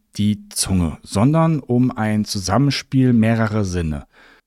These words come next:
Neben den Grundgeschmäckern süß, sauer, salzig, bitter und Umami spielen vor allem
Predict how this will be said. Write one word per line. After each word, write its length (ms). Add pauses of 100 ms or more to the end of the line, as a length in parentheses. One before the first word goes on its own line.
(160)
Neben 320
den 500
Grundgeschmäckern 1120
süß, 560
sauer, 540
salzig, 640
bitter 500
und 500 (180)
Umami 640 (480)
spielen 760
vor 480
allem 540